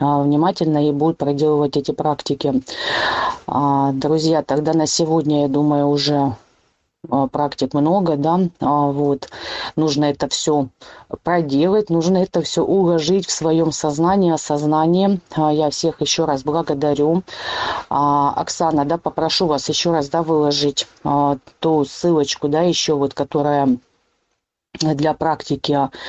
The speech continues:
а, позиция, устройство позиции с нашего сайта. Пожалуйста, выложите, да, еще раз ссылку и, э, в чате, вот, для проделывания еще этой практики. И тогда, э,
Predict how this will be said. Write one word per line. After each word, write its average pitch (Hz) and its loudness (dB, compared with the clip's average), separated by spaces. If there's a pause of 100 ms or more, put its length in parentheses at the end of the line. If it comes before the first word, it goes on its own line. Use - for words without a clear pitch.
(520)
а, 143 0
позиция, 160 0 (340)
устройство 165 -2
позиции 156 -2
с - -6
нашего 151 0
сайта. 147 -2
Пожалуйста, 143 -2
выложите, 143 0
да, 156 0
еще 165 0
раз 135 -4
ссылку 202 0
и, 151 2
э, 143 2 (280)
в 151 -4
чате, 139 0 (680)
вот, 147 2
для 143 0
проделывания 156 2
еще 147 2
этой 135 0
практики. 135 -2
И 185 2
тогда, 160 0 (360)
э, 143 2